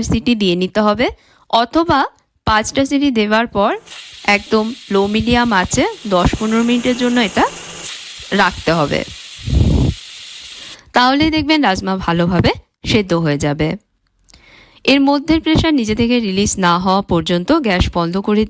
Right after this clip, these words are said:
দিয়ে এটা ঠান্ডা হতে দিচ্ছি। ঠান্ডা হলে ঢাকনা খুলছি।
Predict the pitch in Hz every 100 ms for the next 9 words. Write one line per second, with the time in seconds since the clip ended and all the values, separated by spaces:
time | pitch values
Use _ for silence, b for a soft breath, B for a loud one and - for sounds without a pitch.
0 | - 170 285 - - 202 - b b b
1 | - 233 220 175 151 - 147 - - 151
2 | 233 _ _ _ _ _ _ _ b b
3 | b b b - 254 262 302 311 320 539
4 | _ 220 196 185 190 190 208 - 185 185